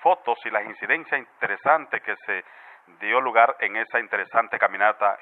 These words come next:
Quiero Vivir Sano. La Asociación Central Dominicana continúa con el procedimiento de su gran lema, "Nuestra cultura es evangelizar". Por eso estamos con mira a una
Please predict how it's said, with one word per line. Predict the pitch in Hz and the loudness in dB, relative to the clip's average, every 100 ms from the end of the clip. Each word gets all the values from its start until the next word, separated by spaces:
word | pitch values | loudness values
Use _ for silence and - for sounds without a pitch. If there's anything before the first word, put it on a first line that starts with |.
| - | -8
Quiero | 107 107 104 - | -2 0 0 -4
Vivir | 95 98 95 92 | -4 -4 -2 0
Sano. | - - - - - | 0 0 -20 -12 -4
La | - | 0
Asociación | 107 101 147 | 0 0 -4
Central | 139 139 139 | -4 -2 -2
Dominicana | 135 120 135 147 | -2 -2 0 0
continúa | 135 120 104 107 165 147 | -2 -6 -8 -8 -2 -2
con | 120 110 | -2 -6
el | - | -4
procedimiento | 110 - 101 107 135 131 139 127 - - _ | -6 -8 -8 -4 -4 -4 -8 -8 -12 -20 _
de | 92 98 | -10 -10
su | 104 | -4
gran | 101 117 110 | 2 2 4
lema, | 123 123 120 - - - - - | 2 4 0 0 -8 -20 -20 -14
"Nuestra | 98 101 101 | -12 -4 -2
cultura | - 95 - 120 110 | -2 -6 -4 0 0
es | 117 110 - | 0 -4 -4
evangelizar". | 123 113 101 107 98 - 107 - | 0 0 0 -4 -2 0 0 0
Por | - 101 | -4 -2
eso | 139 - 170 - - - | -2 -4 -10 -12 -20 -20
estamos | - - 113 127 - | -8 -2 0 -2 -8
con | 104 98 113 | -10 -10 -10
mira | 202 202 107 85 - - - | -8 0 2 2 -4 -6 0
a | 101 | 2
una | 123 117 104 | 4 4 6